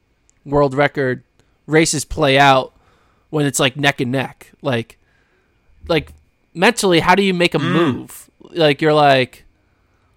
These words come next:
Speaker 1: what's the move? Like, how do you, like, "Oh, I am gonna try to win this race by just going to the lead now and then just hoping," you know, do you, like, block them? Like, you could easily win this race by just, like,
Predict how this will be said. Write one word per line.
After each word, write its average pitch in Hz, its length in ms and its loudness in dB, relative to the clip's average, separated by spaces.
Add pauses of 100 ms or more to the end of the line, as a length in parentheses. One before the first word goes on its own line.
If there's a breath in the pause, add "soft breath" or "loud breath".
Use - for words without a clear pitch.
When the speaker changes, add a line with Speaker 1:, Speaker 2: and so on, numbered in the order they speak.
Speaker 1:
what's 170 260 -6
the 160 100 -4
move? 156 280 0
Like, 151 200 -4
how 170 180 0
do 185 80 2
you, 185 100 4
like, 151 220 0
"Oh, 180 480 6
I 170 180 4
am 185 200 0
gonna 170 220 -2
try 185 240 2
to 151 300 0 (600)
win 185 240 0
this 180 220 0
race 180 340 0
by 147 260 2
just - 520 -6 (1000)
going 151 280 0
to 165 120 -4
the 139 160 0
lead 143 280 -2
now 160 440 0
and 156 160 -4
then 139 160 -4
just 135 180 -8
hoping," 143 440 -8
you 156 100 -6
know, 135 240 0
do 180 80 -4
you, 180 140 -2
like, 147 160 -2
block 139 380 2
them? 233 320 2 (360 soft breath)
Like, 170 240 2 (300 soft breath)
you 220 160 4
could 349 120 6
easily 180 460 4
win 156 200 2
this 147 180 0
race 175 180 4
by 147 120 4
just, 135 200 -4
like, 139 320 2